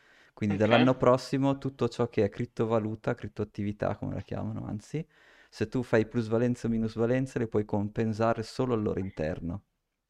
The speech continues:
Speaker 1: Quindi non puoi... Tipo se tu hai un contratto long su Bitcoin, quello è un prodotto finanziario che non è una criptoattività, è un prodotto finanziario classico,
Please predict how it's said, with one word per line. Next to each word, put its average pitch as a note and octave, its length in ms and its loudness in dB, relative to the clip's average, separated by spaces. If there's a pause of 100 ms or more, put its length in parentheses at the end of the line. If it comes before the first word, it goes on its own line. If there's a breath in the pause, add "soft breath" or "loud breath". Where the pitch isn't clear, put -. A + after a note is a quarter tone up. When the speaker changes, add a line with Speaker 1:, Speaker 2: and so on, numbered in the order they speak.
(120)
Speaker 1:
Quindi G2 240 -4
non G#2 140 2
puoi... G#2 800 2 (380 soft breath)
Tipo - 240 0
se A2 160 -2
tu D3 160 2
hai C3+ 200 6
un B2 120 2
contratto A#2 520 2
long A2 360 4
su G2+ 200 -6
Bitcoin, B2+ 600 -2
quello A#2 280 2
è - 20 2
un G#2 120 2
prodotto A#2 380 0
finanziario G#2+ 640 0
che - 140 -2
non F#2+ 180 0
è F#2+ 80 0
una G#2+ 180 -2
criptoattività, - 800 -6
è - 20 -6
un - 140 -8
prodotto - 260 -14
finanziario - 400 -10
classico, - 560 -12